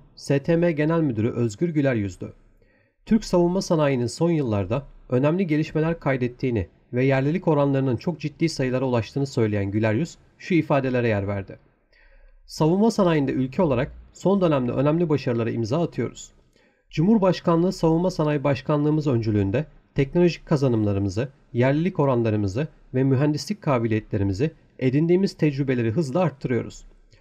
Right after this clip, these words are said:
Bugün artık bu kabiliyetlerimizle geliştirdiğimiz yazılım, otomasyon gibi kimi çözümlerde yüksek teknoloji kategorisinde yüzde yüz yerlilik oranına ulaşmış durumdayız.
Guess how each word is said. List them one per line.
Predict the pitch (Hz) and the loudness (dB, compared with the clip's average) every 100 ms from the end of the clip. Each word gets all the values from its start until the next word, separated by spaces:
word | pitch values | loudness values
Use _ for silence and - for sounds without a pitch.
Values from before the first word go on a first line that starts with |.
| _ _ - | _ _ -6
Bugün | 135 202 208 | 0 2 4
artık | 190 180 202 160 | 2 2 -2 -4
bu | |
kabiliyetlerimizle | 208 180 156 165 165 - 160 175 151 143 | 0 0 2 2 0 0 0 0 0 -2
geliştirdiğimiz | 117 110 - 113 95 98 127 - _ _ - | -2 -4 -4 -4 -2 -2 -2 -6 _ _ -2
yazılım, | 123 131 190 180 | 0 2 -2 -2
otomasyon | 143 - 165 165 - 190 175 | -2 0 2 0 0 0 0
gibi | 101 120 - - _ | -2 -2 -6 -20 _
kimi | - 208 214 | -2 0 2
çözümlerde | 180 151 151 131 127 | 2 2 2 2 2
yüksek | 151 139 - 180 | 0 0 -2 -2
teknoloji | 175 165 156 147 147 | 0 -2 2 0 0
kategorisinde | - 139 127 110 98 - 98 156 - _ | -4 -2 0 0 0 -4 -2 -4 -6 _
yüzde | 120 143 151 | -2 0 2
yüz | 180 190 | 2 2
yerlilik | 151 151 160 180 | 2 0 0 -2
oranına | 147 127 113 | 0 2 2
ulaşmış | 113 113 104 175 - | 2 0 0 -4 -2
durumdayız. | 147 120 110 - - | -2 0 -2 -6 -16